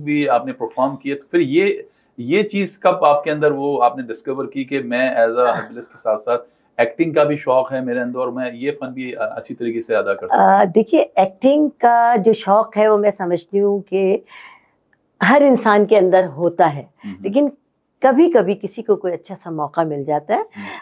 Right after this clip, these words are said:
Speaker 2: और मैंने जो अपनी ज़िंदगी का आगाज़ किया बतौर हर्बलिस्ट किया, उसके साथ-साथ मैंने, अ, एक किताब भी लिखी, इस तरह से अल्लाह के फजल से एक राइटर भी बन गई।
Speaker 1: माशाल्लाह।
Speaker 2: गुज़िश्ता चालीस साल से मेरा एक ब्यूटी सैलून भी है।
Speaker 1: जबरदस्त।
Speaker 2: और,
Speaker 1: किस नाम से आपका?
Speaker 2: अ, रानी के नाम से।
Speaker 1: ठीक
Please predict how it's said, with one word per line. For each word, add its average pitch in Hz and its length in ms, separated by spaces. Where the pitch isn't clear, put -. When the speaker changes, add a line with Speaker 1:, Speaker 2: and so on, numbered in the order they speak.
Speaker 2:
और 185 320
मैंने 214 440
जो 208 200
अपनी 202 320
ज़िंदगी 180 420
का 196 160
आगाज़ 175 420
किया 202 160
बतौर 160 360
हर्बलिस्ट 165 560
किया, 185 400
उसके 170 200
साथ-साथ 190 560
मैंने, 160 360
अ, 156 480
एक 180 160
किताब 180 320
भी 196 140
लिखी, 196 340
इस 185 140
तरह 156 180
से 151 320
अल्लाह 151 300
के 165 120
फजल 185 260
से 190 160
एक 185 140
राइटर 180 280
भी 214 140
बन 185 220
गई। 185 200
Speaker 1:
माशाल्लाह। 190 480
Speaker 2:
गुज़िश्ता 208 400
चालीस 226 440
साल 185 180
से 185 160
मेरा 160 220
एक 151 140
ब्यूटी 170 320
सैलून 170 440
भी 190 140
है। 175 200
Speaker 1:
जबरदस्त। - 480
Speaker 2:
और, 170 300
Speaker 1:
किस 160 100
नाम 143 260
से 147 160
आपका? 139 240
Speaker 2:
अ, 165 160
रानी 151 300
के 247 140
नाम 240 220
से। 247 220
Speaker 1:
ठीक 269 400